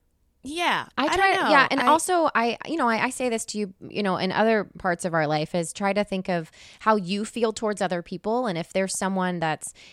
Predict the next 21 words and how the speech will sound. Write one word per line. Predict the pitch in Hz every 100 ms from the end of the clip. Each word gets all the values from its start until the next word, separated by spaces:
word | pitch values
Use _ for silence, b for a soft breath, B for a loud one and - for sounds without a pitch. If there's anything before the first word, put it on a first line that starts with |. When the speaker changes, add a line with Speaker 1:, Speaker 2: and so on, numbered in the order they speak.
| B
Speaker 2:
in, | 202 208 196 -
in | 196
the | 180
comedy | - 240 233 233
world | 214 214 202
or | 214
whatever, | 285 294 156 147
and | 147 151
they |
post | 156 190 185 -
something | 190 185 180
or | 170
they | 160 156
post | 156 180 -
something | 175 175 165
funny | 160 170 165
that | -
kinda | 175 170
lifts | 151 156 -
your | 165
spirits, | - 160 151 147